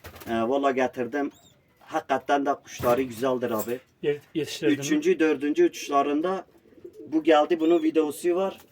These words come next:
Speaker 1: Kanatları tutulmuştu yani yeni nikahına gelmiş.
Speaker 2: Maşallah.
Speaker 1: Ha, diğeri de gitti gelmedi.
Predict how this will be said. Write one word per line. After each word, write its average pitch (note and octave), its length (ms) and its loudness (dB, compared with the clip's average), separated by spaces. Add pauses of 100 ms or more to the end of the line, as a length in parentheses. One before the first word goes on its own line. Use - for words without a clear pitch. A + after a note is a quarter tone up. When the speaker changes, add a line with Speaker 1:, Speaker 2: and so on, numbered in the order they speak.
(120)
Speaker 1:
Kanatları C#3+ 540 2
tutulmuştu E3 540 -6
yani E3 180 4
yeni D3 260 -2
nikahına A#2+ 440 -4
gelmiş. B2 440 -8
Speaker 2:
Maşallah. C#3 380 -12
Speaker 1:
Ha, A2+ 200 -2
diğeri C#3+ 340 2
de D3+ 120 0
gitti C3+ 280 -6
gelmedi. C3 520 -2